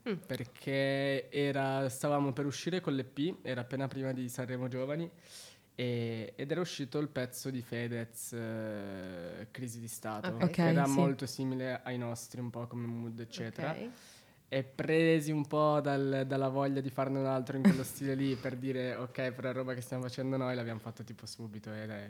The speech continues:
Speaker 2: c'eravamo belli presi bene.
Speaker 3: Però è bello quando nascono i pezzi così all'ultimo momen-, cioè non all'ultimo momento, però scritti subito, di getto, molto bello.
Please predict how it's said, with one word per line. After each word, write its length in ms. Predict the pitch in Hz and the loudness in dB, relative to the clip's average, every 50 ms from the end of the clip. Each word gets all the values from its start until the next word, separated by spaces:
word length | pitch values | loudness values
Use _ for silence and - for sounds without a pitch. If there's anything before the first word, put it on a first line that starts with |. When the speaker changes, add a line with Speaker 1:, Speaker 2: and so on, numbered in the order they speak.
| 104 107 | -14 -16
Speaker 2:
c'eravamo 420 | - - 110 107 107 107 107 107 107 | -14 -14 -10 -8 -6 -6 -6 -6 -6
belli 480 | 104 107 107 107 104 107 107 107 107 | -6 -6 -8 -6 -6 -6 -6 -6 -8
presi 280 | 104 - 113 104 107 110 | -8 -10 -10 -10 -10 -10
bene. 260 | 101 104 98 98 - | -10 -8 -10 -8 -2
Speaker 3:
Però 160 | - - 202 | 6 8 10
è 80 | 208 196 | 10 10
bello 260 | 175 175 170 165 170 | 10 8 8 8 6
quando 300 | 165 - 170 165 165 170 | 6 4 4 4 6 6
nascono 340 | 170 175 165 - - - 170 | 6 4 4 2 2 2 4
i 40 | 160 | 6
pezzi 340 | 170 170 165 - - 180 - | 6 4 4 4 2 2 4
così 260 | 170 170 165 170 170 | 4 4 6 6 6
all'ultimo 480 | 160 160 165 165 170 170 - 180 170 165 165 | 8 8 6 4 4 2 2 4 4 6 6
momen-, 360 | 165 165 160 160 160 165 165 | 6 6 6 4 4 4 2
cioè 140 | - - 165 | 4 4 4
non 160 | 160 165 185 | 6 8 8
all'ultimo 400 | 190 185 180 175 - - 170 165 | 8 8 8 4 4 2 2 2
momento, 400 | 165 165 170 165 165 170 - 160 | 4 4 4 2 2 2 0 0
però 560 | 160 165 165 170 170 170 170 165 165 165 165 - - - - - - | 4 6 10 10 10 10 10 8 4 2 0 -2 -8 -20 -20 -20 -18
scritti 380 | - - - - 196 196 - 190 | -16 -8 2 2 2 2 4 0
subito, 640 | 180 - - 185 170 165 170 165 - 165 165 165 165 | 2 4 4 4 6 6 4 6 8 6 6 6 4
di 140 | 175 180 180 | 2 2 6
getto, 680 | 165 180 175 170 165 - - - 185 175 170 170 165 160 | 10 10 10 10 10 6 2 6 10 10 10 10 10 8
molto 320 | 160 165 160 165 160 - 165 | 6 4 2 2 2 2 2
bello. 400 | 160 160 160 160 165 165 165 | 2 4 4 4 2 2 0